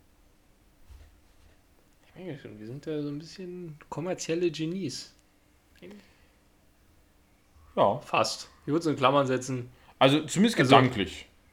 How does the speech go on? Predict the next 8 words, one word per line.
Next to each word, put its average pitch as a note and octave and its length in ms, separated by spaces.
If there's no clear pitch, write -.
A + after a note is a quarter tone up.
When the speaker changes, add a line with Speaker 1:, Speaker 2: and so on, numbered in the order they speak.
Speaker 1:
in F#3 100
der A#3+ 140
Theorie F3+ 640
Speaker 2:
Ganz B2+ 260
Speaker 1:
es B2+ 100
Speaker 2:
solide. D3 220
Speaker 1:
klingt D#3 220
gut. C3+ 180